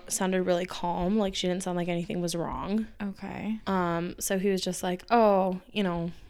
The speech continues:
Speaker 1: whatever, the, the call just dropped." And, like, I'm assuming cell service in oh three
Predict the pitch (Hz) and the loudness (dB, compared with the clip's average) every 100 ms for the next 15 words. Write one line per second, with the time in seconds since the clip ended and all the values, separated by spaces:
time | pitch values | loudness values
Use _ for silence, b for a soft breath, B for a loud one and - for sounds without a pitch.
0 | - 185 175 175 185 180 165 - 185 - | -10 -4 0 0 0 0 -4 -6 -8 -4
1 | 180 175 175 180 175 180 185 190 185 180 | -4 -4 -4 -2 -4 -2 0 2 2 0
2 | - b b b b b b b - - | -10 b b b b b b b -4 2
3 | 214 214 226 214 190 185 185 - 175 180 | 4 4 2 2 2 0 -2 0 0 0
4 | 180 175 180 180 180 170 180 - 170 175 | 0 2 0 -2 -2 -2 -4 -2 -2 0
5 | 175 180 | 0 -2